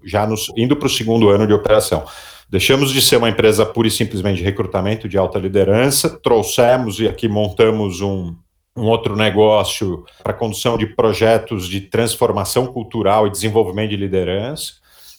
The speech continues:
Depois, demos um outro passo que foi também trazer pro portfólio de serviços aqui toda a parte de, de recolocação, até que a gente chega em dois mil e dezoito,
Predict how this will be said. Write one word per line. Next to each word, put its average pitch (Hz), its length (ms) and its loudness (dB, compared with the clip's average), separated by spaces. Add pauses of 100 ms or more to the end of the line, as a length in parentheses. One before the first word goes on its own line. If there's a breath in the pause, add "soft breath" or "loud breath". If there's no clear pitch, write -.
(300 loud breath)
Depois, 135 680 2
demos 120 320 -2
um 120 40 -8
outro 160 280 -4
passo 131 600 -8
que - 180 -14
foi 113 800 0
também 120 360 2
trazer 135 680 -2 (220)
pro 110 120 -12
portfólio 110 540 -6
de 98 80 -18
serviços 101 560 -8
aqui 98 200 -8
toda 107 220 -8
a 107 40 -2
parte 107 380 -6
de, 95 400 -4
de 92 140 -4
recolocação, 110 1080 -2 (220)
até 143 260 0
que 175 120 0
a 160 40 2
gente 185 200 -6
chega 127 320 0
em 127 80 -4
dois 120 240 -2
mil 110 160 -6
e 101 40 -8
dezoito, 117 580 -4